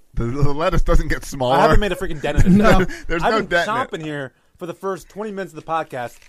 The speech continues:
Speaker 2: Haven't made a freaking dent in this lettuce.
Speaker 3: I'm trying to go at the heart of the lettuce first because that's where it's, like, thickest, and then the leafy part at the, in the top, you know, it should be more edible.
Speaker 2: Yeah.
Speaker 3: That's
Speaker 2: Well,
Speaker 3: my, that's my,
Speaker 2: I
Speaker 3: uh,
Speaker 2: don't know. This is,
Speaker 1: I don't know. I'm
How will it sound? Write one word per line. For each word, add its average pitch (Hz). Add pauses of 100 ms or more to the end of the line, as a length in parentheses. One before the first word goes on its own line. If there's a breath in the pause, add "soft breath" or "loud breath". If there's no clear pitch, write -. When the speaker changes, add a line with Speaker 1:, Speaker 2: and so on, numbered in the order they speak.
(100)
Speaker 2:
Haven't 208
made 190
a 170
freaking 160
dent 143
in 143
this 131
lettuce. 120
Speaker 3:
I'm 220
trying 302
to 269
go 233
at 202
the 165
heart 220
of 202
the 208
lettuce 226
first 226
because 175
that's 196
where 196
it's, 156
like, 156
thickest, -
and 185
then 202 (240 soft breath)
the 175
leafy 226
part 180
at 147
the, 151
in 165
the 147
top, 214 (340)
you 160
know, 135
it 135
should -
be 165
more 147
edible. 98
Speaker 2:
Yeah. 101
Speaker 3:
That's 143
Speaker 2:
Well, 196
Speaker 3:
my, 208
that's 175
my, 180
Speaker 2:
I 160
Speaker 3:
uh, 156
Speaker 2:
don't 143
know. -
This 190
is, 127
Speaker 1:
I 127
don't 135
know. 127
I'm 151